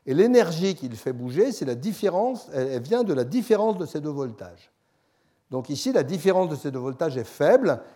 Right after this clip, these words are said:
et vous allez voir ce qui va se passer. Typiquement, la sortie va se mettre à la bonne valeur, mais au bout de longtemps. Ça, c'est pas bon,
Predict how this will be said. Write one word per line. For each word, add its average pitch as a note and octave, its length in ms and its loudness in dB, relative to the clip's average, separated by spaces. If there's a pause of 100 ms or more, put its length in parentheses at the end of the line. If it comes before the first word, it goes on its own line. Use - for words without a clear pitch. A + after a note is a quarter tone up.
(120)
et C3 60 -10
vous A#2+ 140 -6
allez B2 120 0
voir F#3 160 0
ce - 40 -14
qui F3 80 -4
va D3+ 120 2
se - 80 -12
passer. A2 420 -8
Typiquement, G3 680 -2 (360)
la D3 120 4
sortie A3 420 0
va E3 160 2
se D#3 140 0
mettre E3+ 380 2
à A#2+ 220 2
la B2 120 -2
bonne D3+ 220 0
valeur, F3 360 2
mais D3 120 0
au D3 100 4
bout F#3 180 0
de D3 100 2
longtemps. C3+ 760 0 (760)
Ça, - 160 0
c'est D3 140 -2
pas F3+ 160 6
bon, D#3+ 220 0